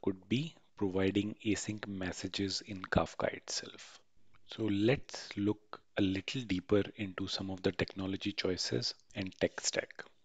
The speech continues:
Ideally, we would be using a language like Go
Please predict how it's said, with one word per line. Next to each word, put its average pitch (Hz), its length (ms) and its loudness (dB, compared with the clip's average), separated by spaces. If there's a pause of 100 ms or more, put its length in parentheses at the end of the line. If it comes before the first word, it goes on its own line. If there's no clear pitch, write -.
(140)
Ideally, 147 520 8
we 110 200 2
would 107 280 2
be 110 100 2
using 104 640 2
a 113 60 0
language 98 560 0
like 95 260 0 (240)
Go 98 340 2